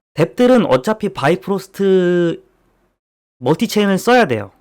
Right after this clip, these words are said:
아, 우리가 좀 더 희망 회로를 돌린다면 앞으로 연말이라든지 내년까지 바라보신다면 바이프로스트가 갖고 있는 멀티체인에 대한 장점은 분명히 있습니다. 이게 크로스체인이라든지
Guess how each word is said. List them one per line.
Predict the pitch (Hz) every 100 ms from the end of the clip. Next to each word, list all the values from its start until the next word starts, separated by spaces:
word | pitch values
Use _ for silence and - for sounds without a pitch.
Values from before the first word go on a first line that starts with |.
| _ _ _ _
아, | 123
우리가 | 131 175
좀 | 170 226
더 | 202
희망 | 240 262 247
회로를 | 233 190
돌린다면 | - 117 139 123 110 151 233 _ _ _
앞으로 | - - 120
연말이라든지 | 113 143 156 143 123 117 113
내년까지 | 120 160 165 147 131 120 - _
바라보신다면 | - 139 127 123 139 113 113 156 107 - _ _ _ _ _ -
바이프로스트가 | 156 220 240 240 - 233 214
갖고 | 196 143 - 196
있는 | 185
멀티체인에 | 120 131 185 - 196 175 170 170 143
대한 | 151 151
장점은 | 131 117 117 151 175 120
분명히 | - 147 170 196 127
있습니다. | - 123 107 95 - _ _ _ -
이게 | 127
크로스체인이라든지 | 123 - 254 - 247 214 196 170 160 147 151 135